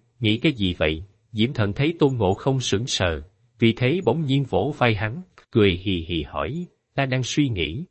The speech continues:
có muốn cho ngươi một danh hiệu khí phách hay không? Ngươi xem,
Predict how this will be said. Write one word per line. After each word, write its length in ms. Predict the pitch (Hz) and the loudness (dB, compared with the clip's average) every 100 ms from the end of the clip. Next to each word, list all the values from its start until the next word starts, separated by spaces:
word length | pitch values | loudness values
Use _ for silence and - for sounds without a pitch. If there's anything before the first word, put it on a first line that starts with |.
| _ _ | _ _
có 100 | - | -2
muốn 300 | 165 143 190 202 | 0 2 0 0
cho 120 | 127 | -2
ngươi 260 | 123 120 113 | 2 2 2
một 200 | 95 - | -2 0
danh 160 | 127 | 0
hiệu 200 | 120 90 87 | 2 -2 -2
khí 180 | - 151 | -2 -2
phách 160 | 180 - _ - | -2 -6 _ -2
hay 140 | 123 | 0
không? 300 | - 113 107 - - | 2 0 -2 -6 -10
Ngươi 160 | 123 135 | 0 2
xem, 340 | 131 127 120 | 2 0 0